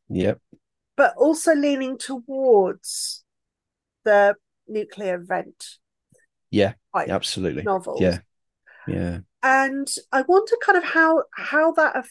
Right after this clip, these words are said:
Speaker 2: fitted in with your experience of, of reading post-apocalyptic
Speaker 1: Hmm.
Speaker 2: novels.
Speaker 1: It's really interesting.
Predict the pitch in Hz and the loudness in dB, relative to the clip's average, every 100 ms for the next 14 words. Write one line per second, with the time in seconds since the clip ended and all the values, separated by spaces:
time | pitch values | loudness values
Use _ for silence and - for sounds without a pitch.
0 | - 285 - 254 254 247 247 240 240 254 | -12 -12 -12 -6 -6 -4 -8 -12 -8 0
1 | 262 247 226 - - - 202 185 175 185 | 4 4 2 -6 -14 -4 -2 -2 -4 -8
2 | 170 - - 202 185 - _ _ _ _ | -10 -10 -6 -2 -2 -4 _ _ _ _
3 | _ 214 202 233 240 247 226 202 185 196 | _ -4 0 2 2 2 -2 -2 -2 -6
4 | 190 - 240 208 - - - _ - 202 | -12 -8 -6 -6 -8 -16 -18 _ -12 -12
5 | - 208 - - 175 73 - - - - | -6 -6 -6 -10 -8 -8 -12 -20 -20 -20
6 | _ _ - 120 120 120 113 110 101 92 | _ _ -2 4 6 6 6 6 4 2
7 | 95 - - - - _ - - - - | -2 -8 -14 -14 -16 _ -20 -20 -20 -8
8 | - 123 - 143 180 170 - 135 147 127 | -2 0 4 8 8 8 6 4 4 0
9 | 117 - 98 92 | -2 -2 -2 -2